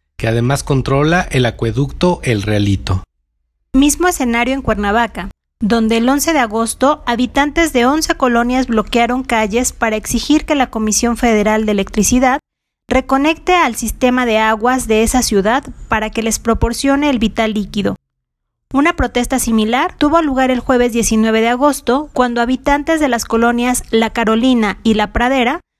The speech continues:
Speaker 2: bloquearon cuatro grandes avenidas con automóviles y neumáticos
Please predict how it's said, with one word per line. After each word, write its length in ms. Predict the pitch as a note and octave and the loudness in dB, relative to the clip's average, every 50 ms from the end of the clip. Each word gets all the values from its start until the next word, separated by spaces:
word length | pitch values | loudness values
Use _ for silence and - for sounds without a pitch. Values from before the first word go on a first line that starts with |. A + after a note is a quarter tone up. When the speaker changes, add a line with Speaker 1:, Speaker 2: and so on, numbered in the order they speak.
| _ _ - | _ _ 0
Speaker 2:
bloquearon 560 | - A#3+ B3+ B3+ - - D4 D4 D4+ F4 F4+ | 2 2 2 2 2 2 2 2 2 2 0
cuatro 380 | F4+ - C#4+ C4+ C4+ - C#4+ C4+ | 0 0 0 0 0 -2 -4 -2
grandes 420 | B3+ B3 A#3+ A#3 A#3 B3 A#3 - | 0 0 0 0 -2 -2 -2 0
avenidas 500 | A#3 G#3 G#3 G3+ G#3+ A3+ A3 A#3 A#3+ - | 0 0 2 2 2 2 2 2 0 0
con 160 | - A3+ G#3 | 0 0 0
automóviles 800 | G3+ G3 F#3+ - G3+ G#3 A#3 B3+ C#4 C#4+ D#4 D4 D4+ D#4+ D4+ - | 0 0 0 0 0 2 4 4 4 2 2 2 2 0 0 0
y 40 | B3+ | -2
neumáticos 840 | A3 G#3 G3+ G3+ G#3+ A3+ A#3+ A#3+ - C#4+ C4 - - D4+ E4 - - | 0 0 0 2 2 0 0 -2 -4 -6 -4 -2 0 0 0 -2 -6